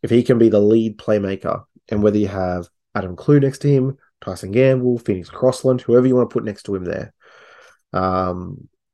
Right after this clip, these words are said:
I think there's an option. I think this talk of Kalyn Ponga going to six is a little bit of a pipe dream.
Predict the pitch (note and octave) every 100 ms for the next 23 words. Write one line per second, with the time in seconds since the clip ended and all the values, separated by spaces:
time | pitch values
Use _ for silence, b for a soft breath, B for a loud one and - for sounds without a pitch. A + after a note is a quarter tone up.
0 | - G#2 - F#2+ F2+ F2 - F2+ G#2 D3
1 | C#3+ C#3+ - - C#3+ D3+ C#3+ B2+ - B2
2 | A#2 B2 A#2+ A2 G#2+ G2 - G#2 - G2+
3 | F#2+ A2+ C3 C3+ A#2+ A#2 A#2+ A2+ - b
4 | b b b b b b _ - G#2 -
5 | G#2+ G2 - F2+ G2